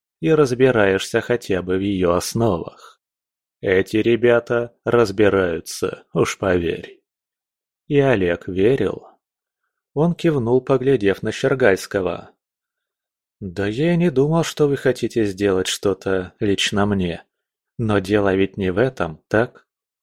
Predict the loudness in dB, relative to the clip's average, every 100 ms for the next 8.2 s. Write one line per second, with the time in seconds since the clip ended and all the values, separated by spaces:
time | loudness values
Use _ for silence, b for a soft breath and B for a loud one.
0 | _ -8 0 2 2 -2 -4 -6 -4 0
1 | -2 -4 -6 -8 -2 2 2 0 -10 -20
2 | _ _ _ _ _ _ _ _ _ _
3 | _ -6 -2 0 2 2 2 2 2 2
4 | 0 -4 _ _ _ _ _ _ _ -12
5 | -6 -2 2 2 2 0 0 -2 -2 -4
6 | -2 -4 -2 -6 -6 -6 -2 0 0 -2
7 | -2 -2 -2 0 0 0 0 -2 -6 -10
8 | -10 _